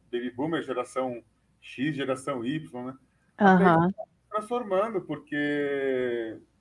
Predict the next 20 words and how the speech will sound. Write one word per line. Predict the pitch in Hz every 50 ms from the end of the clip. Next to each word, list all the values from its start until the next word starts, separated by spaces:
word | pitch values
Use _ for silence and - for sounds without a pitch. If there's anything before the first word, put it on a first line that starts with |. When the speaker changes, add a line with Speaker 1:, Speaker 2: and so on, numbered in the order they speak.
| _ _ _
Speaker 1:
já | - 143 147
dez | 143 - - 139 160 214 240 180 147
anos, | 143 165 - 226 165 139
mais | 139 131 127
ou | 127
menos, | 131 131 -
se | -
passaram | _ - 123 - - - 135 127 123 117
desde | 113 127 135 131 -
que | _ 131 117 113 - _ _
essa | 117 117 - 123
teoria, | _ _ 123 120 117 117 120 117
esse | 110 - -
conceito, | _ 127 113 110 - - 113 120 117 _ 107
vai, | 107 117 113 107 - _ _ _ _ _ _ _
foi | _ - 131 127 123 117
mais | 113 113 117 110 107 107 107
divulgado, | 107 117 113 113 107 104 107 104 101 196 185 170 165 165 165 165 160
Speaker 2:
Sim. | - _ _ _ _ _ _
Speaker 1:
virou | _ 123 123 120 123 131 131 123 113 - -